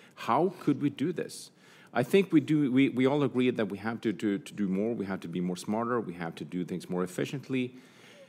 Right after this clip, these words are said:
and for that, uh, we have to find the ways. So I, I would like to see this hearing maybe as a start for this dialogue, because this has to be discussed. We, we, we, we have shown we, we can do things.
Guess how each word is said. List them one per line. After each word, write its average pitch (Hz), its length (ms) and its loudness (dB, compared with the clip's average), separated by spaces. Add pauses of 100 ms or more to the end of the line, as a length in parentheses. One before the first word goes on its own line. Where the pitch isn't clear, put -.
(120)
and - 140 -10
for 135 140 4
that, 165 520 0 (720)
uh, 104 280 4 (160)
we 113 80 -6
have 143 180 -4
to 123 80 -8
find 131 320 0
the 98 60 4
ways. 104 640 -6
So 117 240 -6
I, 131 180 2
I 131 120 4
would 143 180 4
like 139 140 4
to 117 80 -6
see 127 200 0
this 117 200 0
hearing 123 360 2
maybe 110 280 2
as 104 100 -2
a 95 60 -6
start 117 420 -6
for 98 180 -2
this 95 200 -2
dialogue, 65 500 -6 (720)
because 117 360 -4
this 131 200 4
has 135 160 -2
to 127 100 -4
be 117 120 0
discussed. - 640 -10 (560)
We, 135 260 6
we, 139 160 6
we, 147 240 4
we 123 140 2
have 147 120 4
shown 139 280 2
we, 120 100 4
we 110 160 0
can 107 140 0
do 117 160 0
things. - 460 -8